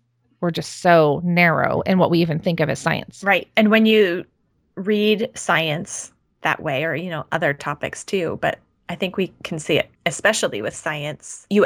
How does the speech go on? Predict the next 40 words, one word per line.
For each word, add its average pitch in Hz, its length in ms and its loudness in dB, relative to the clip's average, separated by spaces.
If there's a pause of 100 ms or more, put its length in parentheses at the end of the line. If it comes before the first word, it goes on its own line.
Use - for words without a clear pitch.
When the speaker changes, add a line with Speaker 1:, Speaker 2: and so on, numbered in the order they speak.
Speaker 2:
end 196 220 2
up - 240 2
not 170 240 -4
making 165 400 -8
those 139 320 -4
connections - 920 -8 (140)
or 170 120 4
seeing 170 520 2
those 165 240 2
relationships 151 720 0
between 170 840 0
disciplines - 920 -4 (120)
because 185 460 2
they're 160 340 2
this 156 260 -8
own 170 300 -6
little 156 240 -4
box. - 680 0 (220)
First, 185 240 2
you 202 80 -8
take 180 200 -4
out 185 180 0
one 180 220 0
<laughs> 175 80 0
box 269 340 0
and 240 240 0
they 196 120 4
play 226 240 2
together, 220 460 2
but 196 200 -6
they 170 120 -2
don't 175 220 -6
play 233 180 -8
with 247 140 -4
the - 80 -4
other 370 180 0
toys. - 560 -4
<laughs> - 40 -18 (1160)
You 226 100 -4
don't 208 200 4